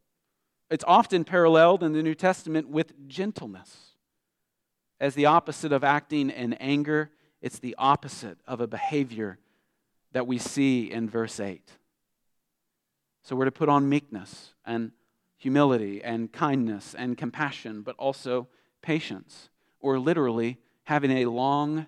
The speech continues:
temper. When a person is patient, they can put up with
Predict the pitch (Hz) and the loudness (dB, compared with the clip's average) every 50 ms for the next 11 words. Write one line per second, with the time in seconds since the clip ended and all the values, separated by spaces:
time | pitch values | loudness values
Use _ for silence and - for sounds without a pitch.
0 | _ _ - - 147 143 - 104 92 - _ _ _ _ _ _ _ _ _ _ | _ _ -10 -8 -8 -8 -8 -10 -18 -20 _ _ _ _ _ _ _ _ _ _
1 | _ _ _ _ _ _ _ _ _ - 139 147 165 - 190 196 202 - 190 160 | _ _ _ _ _ _ _ _ _ -2 -2 -2 0 0 0 -2 0 2 4 4
2 | 147 - - - 147 147 - - - - _ _ _ _ _ _ _ _ _ _ | 4 2 2 0 0 0 0 -4 -8 -8 _ _ _ _ _ _ _ _ _ _
3 | - - - - - 143 156 156 143 147 - - 175 160 160 190 - - 143 143 | -20 -16 -12 -4 0 0 0 2 0 -2 -2 0 4 6 6 4 4 2 -2 -4
4 | 131 | -4